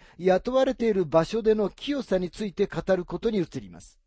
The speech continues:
彼は仕事上の人間関係、資本家と労働者の関係について語ります。コロサイ人への手紙三章の二十二節。「奴隷たちよ、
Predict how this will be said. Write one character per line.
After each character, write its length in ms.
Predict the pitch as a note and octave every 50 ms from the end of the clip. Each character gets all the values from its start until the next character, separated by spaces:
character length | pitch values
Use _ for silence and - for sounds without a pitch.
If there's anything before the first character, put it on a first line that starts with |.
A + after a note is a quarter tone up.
| _ _ _ _ _ _ _ _ _ _ _ _ - _ - _ _ _
彼 160 | - A3 G#3 F#3
は 100 | F#3 E3+
仕 180 | - - F#3
事 240 | G3 B3+ - B3+ C4
上 200 | A3+ B3 A#3 A3+
の 120 | A3 G3+
人 280 | G3 F#3 G3+ A3+ A#3+ A3+
間 160 | A#3 A3+ A3
関 240 | F3 - F#3 E3 C#3
係、 340 | - - A#2+ G#2+ G2 - _ _ _ _ _ _
資 200 | - - - G#3+
本 200 | G#3 A#3+ C4 B3+
家 160 | - G#3+ G#3
と 140 | - G3 F3+
労 300 | E3 D#3+ F#3 A#3+ B3+ A#3
働 200 | B3+ B3 A#3 -
者 80 | G#3 G#3
の 140 | G#3 F#3+
関 200 | - F3+ F#3 F#3+
係 200 | - - F#3 F#3
に 80 | F#3 F3+
つ 160 | - - G#3
い 80 | F#3+ -
て 120 | - G#3+
語 220 | - C#3 C3 - C3
り 120 | G#2 F#2
ま 100 | C#2+ -
す。 180 | - - - _ _ _ _ _ _ _ _ _ _ _ _ _ _ _ _ _ _ - - - - -
コ 100 | G3 G3+
ロ 60 | F#3+
サ 140 | - G3 G3
イ 40 |
人 200 | F3 E3+ - F3
へ 20 | E3+
の 60 | D#3+
手 120 | - F3
紙 200 | D3+ E3+ F3 F3+
三 240 | - - A3+ A#3+ G3+
章 180 | - F3+ F3 F3+
の 80 | F#3
二 160 | G3 A3 A3+ F#3
十 140 | D#3 E3+
二 100 | E3 E3
節。 400 | C3+ - G#2+ - - - - - _ _ _ _ _ _ _ _ _ _ _ _ _ _ _ _ _ _ _ _ _ _ _ _ _ _ _ _ _ _ - _ _ _ _ -
「奴 140 | E3+ G3
隷 160 | G#3 A3+ A3 -
た 120 | F#3 E3+
ち 140 | - - D3+
よ、 220 | C#3 A#2+ A#2 -